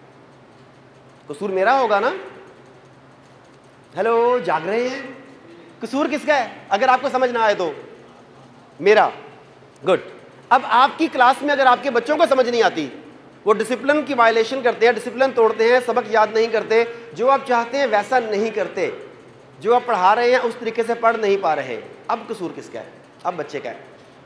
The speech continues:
<laughs> अब कसूर किसका है अगर सही पैगाम आगे नहीं जा रहा तो? यस, कसूर हमेशा देने वाले का, कि वो सही तरीके से दे नहीं पा रहा। तो एक तो हमने ये देखना है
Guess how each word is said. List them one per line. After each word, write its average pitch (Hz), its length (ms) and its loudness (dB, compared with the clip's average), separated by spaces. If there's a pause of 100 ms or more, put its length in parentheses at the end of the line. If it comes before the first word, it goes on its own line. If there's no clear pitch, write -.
(300)
<laughs> 254 840 -6 (840)
अब 294 280 -2
कसूर 262 300 -6
किसका 262 360 -4
है 220 220 2
अगर 220 200 -2
सही 220 240 -2
पैगाम 202 340 2
आगे 180 200 2
नहीं 175 120 -2
जा 156 120 2
रहा 139 120 0
तो? 127 140 -8 (2750)
यस, - 320 -6 (520)
कसूर 254 380 -4
हमेशा 247 460 2 (480)
देने 233 240 6
वाले 185 260 6
का, 190 100 0
कि 208 100 0
वो 220 80 2
सही 214 220 -2
तरीके 208 260 -4
से 202 120 -4
दे 170 180 -2
नहीं 147 140 -6
पा 123 160 0
रहा। 117 160 0 (300)
तो - 60 -12
एक 214 240 2
तो 247 60 0
हमने 202 220 -2
ये 202 100 0
देखना 180 320 -4
है 180 180 2